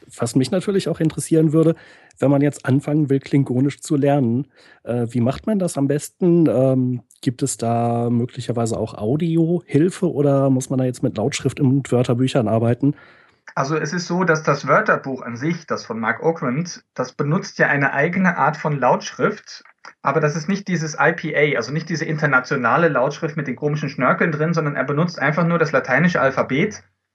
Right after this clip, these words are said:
Speaker 2: und hat ab und zu auch Großbuchstaben drin, sodass man weiß, wie etwas ausgesprochen wird. Zum Beispiel das, das große S, das hört sich dann an wie S C H. Und das große Q, das ist eher ein K.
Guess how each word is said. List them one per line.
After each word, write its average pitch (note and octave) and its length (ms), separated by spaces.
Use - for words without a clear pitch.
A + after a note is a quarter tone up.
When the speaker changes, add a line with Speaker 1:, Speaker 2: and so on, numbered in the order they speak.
Speaker 2:
und C#3 280
hat C#3 160
ab B2+ 160
und F3 80
zu F3 160
auch - 140
Großbuchstaben D#3+ 760
drin, E3 400
sodass C#3 260
man C3 140
weiß, C#3 280
wie D3+ 60
etwas C3 220
ausgesprochen A#2+ 760
wird. - 220
Zum B2 140
Beispiel A2+ 280
das, A2 160
das G#2 180
große D3 420
S, D3+ 280
das - 260
hört C3 200
sich A#2+ 100
dann G#2+ 140
an C3 240
wie - 100
S B2 220
C A2 220
H. C#3 420
Und C3+ 80
das A#2 140
große C#3+ 320
Q, F3+ 360
das E3 200
ist D3+ 100
eher C#3+ 320
ein A2+ 220
K. - 500